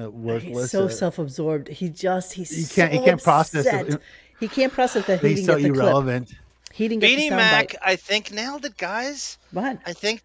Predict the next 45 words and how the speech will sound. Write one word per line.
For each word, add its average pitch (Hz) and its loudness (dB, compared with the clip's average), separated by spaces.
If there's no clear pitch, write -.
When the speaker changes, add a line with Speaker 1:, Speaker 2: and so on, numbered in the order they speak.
Speaker 3:
Black 220 -8
Guy 233 -6
brilliantly 196 -8
nailed 196 -6
this. 160 -12
I 160 -2
think 190 -8
that, 170 -14
well, 160 -14
you 175 -10
know 233 -4
how 220 -4
this 214 -12
goes 240 -4
now 180 -6
in 151 -14
this 160 -16
community, 208 -12
this 170 -16
celebrity 165 -12
community, 214 -10
with 156 -10
the 147 -12
metrics 180 -4
and 131 -8
how 143 -6
famous 175 -8
can 180 -12
I 170 -8
get 165 -10
from 170 -10
this 165 -8
and 117 -18
what 131 -14
kind 165 -12
of 165 -8
hits, 160 -10
that 131 -6
they 139 -4
looked 180 -8
at 185 -14
this 190 -10
show 165 -8
and 147 -12
said, 135 -8